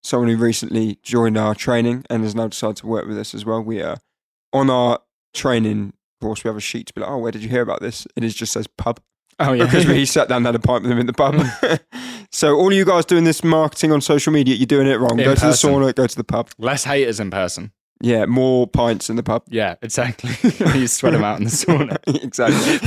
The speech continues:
Speaker 2: Follow the podcast. <laughs> Just, I'm just gonna keep slipping it in. <laughs> Was that slick? Did that work? Is that how we planned it?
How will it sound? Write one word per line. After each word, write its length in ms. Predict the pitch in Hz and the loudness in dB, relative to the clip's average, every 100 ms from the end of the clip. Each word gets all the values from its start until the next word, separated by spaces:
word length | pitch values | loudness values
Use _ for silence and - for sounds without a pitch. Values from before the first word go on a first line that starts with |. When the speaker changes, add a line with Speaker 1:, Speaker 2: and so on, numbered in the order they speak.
| 208 | 0
Speaker 2:
Follow 280 | 151 156 156 | 2 4 2
the 80 | 131 | 2
podcast. 480 | 123 95 78 - - | 0 -2 -6 -8 -6
<laughs> 240 | 156 - 226 | -8 -2 0
Just, 280 | 147 202 - | 0 0 -2
I'm 100 | - | 2
just 340 | 214 - - | 0 0 -6
gonna 220 | - 160 | -4 -2
keep 240 | - - 190 | -2 -2 -2
slipping 480 | - 139 143 110 165 | -2 0 0 0 -2
it 500 | 170 - 254 - - _ _ _ - - - - - - - _ 247 | -2 -4 -2 -4 -6 _ _ _ -10 -8 -6 -8 -6 -8 -8 _ 0
in. 320 | 277 247 233 | 2 2 0
<laughs> 20 | |
Was 140 | 156 | 0
that 160 | 151 147 | 0 0
slick? 300 | - 165 113 | 0 0 0
Did 140 | 123 | -2
that 120 | 131 135 | 0 2
work? 400 | 127 107 - 139 | 2 0 0 0
Is 100 | 156 | 0
that 120 | 139 | 0
how 180 | 175 156 | 0 2
we 160 | 180 | 0
planned 420 | - - 180 - | 0 0 -2 -2
it? 360 | 147 - - | -6 -4 -8